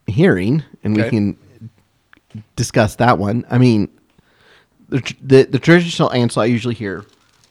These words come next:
Speaker 1: is the miracles were performed specifically by the apostles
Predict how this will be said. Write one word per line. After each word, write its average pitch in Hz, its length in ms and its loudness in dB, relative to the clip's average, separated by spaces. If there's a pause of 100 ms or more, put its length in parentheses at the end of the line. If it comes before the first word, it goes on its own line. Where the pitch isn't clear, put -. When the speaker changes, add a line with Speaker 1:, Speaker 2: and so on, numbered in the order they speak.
(720)
Speaker 1:
is 120 220 2
the 120 80 -2
miracles 123 560 2
were 120 140 0
performed 104 760 -2
specifically - 720 -4
by 101 480 -2
the 131 160 0
apostles - 840 -8